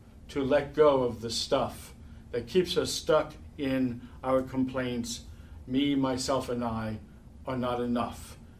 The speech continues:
and my life is not enough," and so forth. So that is where the practice of redirecting our attention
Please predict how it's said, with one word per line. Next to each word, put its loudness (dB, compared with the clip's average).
and -6
my 0
life 2
is -6
not -2
enough," -4
and -8
so 2
forth. -10
So 2
that 10
is 2
where 8
the 2
practice 2
of 2
redirecting 2
our 4
attention -2